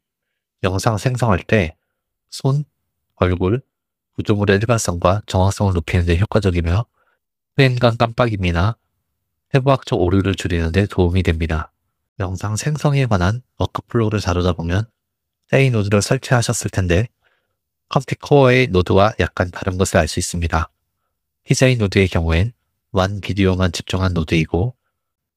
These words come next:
컴피 코어에서 제공하는 것은 비아이티 관련된 모델에 포함된 것이라 세이 노드에서 제공하는 것이 약간 더 효율적일 수 있습니다.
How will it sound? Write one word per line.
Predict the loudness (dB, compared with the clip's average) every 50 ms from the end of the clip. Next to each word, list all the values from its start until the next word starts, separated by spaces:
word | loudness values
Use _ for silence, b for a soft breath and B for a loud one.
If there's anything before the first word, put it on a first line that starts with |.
| _ _
컴피 | -14 -14 -6 -6 -6
코어에서 | -6 -2 2 4 4 6 4 4 2 0
제공하는 | -2 0 -2 -2 -2 -2 -2 -4 -4 -6
것은 | -6 -2 -2 -2 -2 -2 -4 -10 _ _ _ _ _ _
비아이티 | 2 4 4 4 2 2 0 -2
관련된 | 0 2 2 0 0 0 -2 -2
모델에 | 0 0 2 4 4 4 4 2 0 -4 _ _ _ _
포함된 | _ -2 0 0 0 -2 -2 -2 -2
것이라 | -4 -4 -4 -2 -2 0 -2 -2 -4 -8 _ _ _ _ _ _ _
세이 | 2 2 2 2
노드에서 | 2 0 2 2 2 2 2 0
제공하는 | 0 0 0 2 2 2 2 0 -2
것이 | -2 -2 0 -2 -2 0 0
약간 | -2 -2 0 -2 -2 -2 2
더 | 2 2 0 0 -4 _ -2 0
효율적일 | 2 2 2 2 0 -2 -2 -2
수 | -2 -2 -4
있습니다. | -4 -4 -4 -4 -2 0 0 0 0 -4